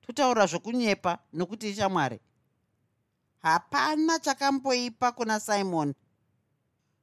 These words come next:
Nokuti unomuda, Jane, unomuda." "Ko, iwe haumudi here? Haasi shamwari yako?" "Rudo irworwo rwakasiyana. Iwe unomuda zvokuti ave murume wako.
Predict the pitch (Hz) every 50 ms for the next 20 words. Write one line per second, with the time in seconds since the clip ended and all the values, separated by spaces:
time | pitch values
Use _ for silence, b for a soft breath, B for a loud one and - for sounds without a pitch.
0 | _ _ - 180 220 226 226 - - 302 311 - 311 254 240 247 254 262 269 262
1 | 247 226 220 196 196 202 190 139 139 151 156 165 165 143 127 - _ _ _ -
2 | 185 214 240 269 277 269 262 226 202 190 180 190 185 202 - _ _ _ _ _
3 | _ _ _ _ _ _ _ _ _ _ _ _ _ _ _ _ _ - - 330
4 | 277 269 320 339 370 349 302 226 247 277 294 277 269 247 247 254 208 180 175 180
5 | 208 - - _ _ _ _ _ _ _ _ - - 202 233 269 - 359 320 -
6 | 311 302 285 254 247 254 247 254 247 240 - 156 - - _ _ _ _ _ _
7 | _ _ _ _ _ _ _ _ _ _ _ _ _ 165 170 208 240 262 233 214
8 | 254 269 285 302 302 269 185 175 185 190 190 175 175 208 233 208 175 165 - -
9 | 220 208 - - - 202 208 202 190 185 185 185 185 185 190 180 185 - _ _
10 | _ _ _ _ _ 247 262 277 311 330 320 294 277 269 269 262 254 226 202 220
11 | 226 220 175 175 - 202 196 - 208 185 190 196 185 175 165 156 156 175 180 180
12 | 175 165 156 151 151 147 - - 160 -